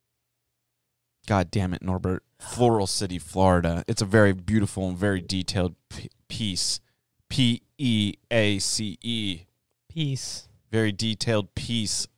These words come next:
Speaker 1: It's still pricey, but worth it.
Speaker 2: Hmm.
Speaker 1: God damn, Norbert, coming with the smoke, needs to learn how to spell. Uh, which I don't understand, Norbert. If you're writing to us, well, writing to us,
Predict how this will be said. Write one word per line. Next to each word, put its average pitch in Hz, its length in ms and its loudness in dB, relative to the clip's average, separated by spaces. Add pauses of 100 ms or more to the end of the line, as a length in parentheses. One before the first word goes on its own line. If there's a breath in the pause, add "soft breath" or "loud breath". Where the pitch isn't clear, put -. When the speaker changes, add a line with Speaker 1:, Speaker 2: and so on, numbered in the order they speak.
(200)
Speaker 1:
It's - 280 -6 (880)
still - 320 2
pricey, 117 500 4
but 101 200 -2
worth 113 400 2
it. 98 240 0 (720)
Speaker 2:
Hmm. 139 340 -4 (340)
Speaker 1:
God 95 380 0
damn, 101 380 6
Norbert, 92 460 4
coming 104 460 2
with 95 220 -2
the 90 140 -4
smoke, - 800 -2
needs 104 460 -4
to 101 100 -10
learn 92 240 -6
how 92 140 -2
to 87 80 -4
spell. 85 480 -4 (600 loud breath)
Uh, 127 60 4
which 147 220 4
I 170 100 6
don't 202 240 0
understand, 131 460 -4
Norbert. 95 360 -6 (280 soft breath)
If 117 200 -6
you're 185 160 0
writing 151 380 2
to 110 100 0
us, 104 400 2 (760)
well, 98 220 -4
writing 87 260 -6
to 71 60 -10
us, 80 180 -10